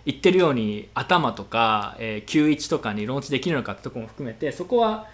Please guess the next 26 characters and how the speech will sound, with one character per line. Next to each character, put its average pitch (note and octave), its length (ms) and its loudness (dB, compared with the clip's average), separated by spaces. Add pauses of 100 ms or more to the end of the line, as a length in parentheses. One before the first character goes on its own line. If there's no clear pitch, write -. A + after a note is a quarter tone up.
(140)
ビ D#3+ 100 -6
ッ - 20 -18
ト A3 100 -2
コ G#3+ 140 0
イ D3 60 -2
ン D3 60 -4
以 D3+ 60 -4
外 B2 300 0
で、 C3 680 0
え B2 80 -6
ー、 - 40 -12
注 D3 140 0
視 - 120 -10
し - 60 -16
て - 100 -8
お A2+ 60 -4
く - 80 -20
ト A#2+ 120 -8
レ A#2 120 -4
ン A#2 120 -8
ド A#2 120 -4
の A#2 80 -8
一 D#3 180 -6
つ D3+ 100 -10
だ C#3+ 100 0
と - 320 -2